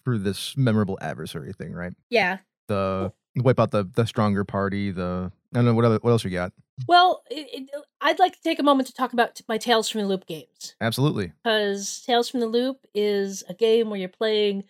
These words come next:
Speaker 2: middle school kids in the eighties solving mysteries. And I have had a lot of fun creating some adversaries for that game that are obviously going to be defeated by the end of the game, but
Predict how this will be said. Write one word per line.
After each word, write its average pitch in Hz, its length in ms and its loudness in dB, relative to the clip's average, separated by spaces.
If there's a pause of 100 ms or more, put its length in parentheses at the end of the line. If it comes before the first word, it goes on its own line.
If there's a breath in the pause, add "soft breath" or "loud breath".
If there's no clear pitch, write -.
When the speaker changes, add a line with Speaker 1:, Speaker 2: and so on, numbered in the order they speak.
(220)
Speaker 2:
middle 254 320 6
school 262 380 -2
kids 254 440 -2
in 226 200 4
the 214 120 -2
eighties 247 460 -2
solving 247 460 0
mysteries. - 640 -8 (160)
And 202 560 2 (140)
I 240 560 6
have 226 240 -4
had 277 340 -4
a 254 60 0
lot 233 320 -2
of 302 80 -4
fun 247 540 0 (240)
creating 254 580 4
some 262 260 -4
adversaries 214 1160 2 (340)
for 240 240 6
that 214 300 4
game 247 520 2
that 214 220 -2
are 220 180 4
obviously 240 680 2 (160)
going 247 280 6
to 269 80 -4
be 240 140 0
defeated 220 640 0 (400)
by 208 160 4
the 196 160 -4
end 220 240 0
of 202 80 0
the - 80 -2
game, 214 540 2 (240)
but 196 400 6